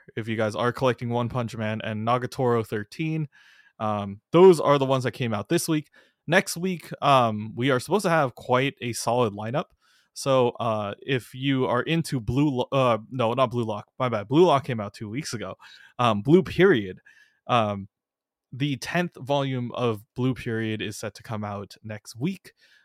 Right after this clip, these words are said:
um, which is a-, it's about art. If you, if you like art or want to learn about art theory,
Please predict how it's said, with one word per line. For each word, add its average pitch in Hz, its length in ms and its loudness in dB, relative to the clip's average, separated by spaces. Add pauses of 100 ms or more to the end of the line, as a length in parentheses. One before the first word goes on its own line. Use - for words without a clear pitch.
(100)
um, 104 500 -6 (440)
which 123 600 -4 (200)
is 127 220 0
a-, 131 80 0
it's 139 220 -4
about 135 360 4
art. 117 360 -2 (120)
If 113 120 -8
you, 139 100 0
if 131 100 -2
you 151 120 0
like 156 260 0
art 143 220 2
or 120 160 0
want 123 200 -2
to 127 100 -2
learn 120 200 0
about 113 240 0
art 120 240 -2
theory, 113 440 -4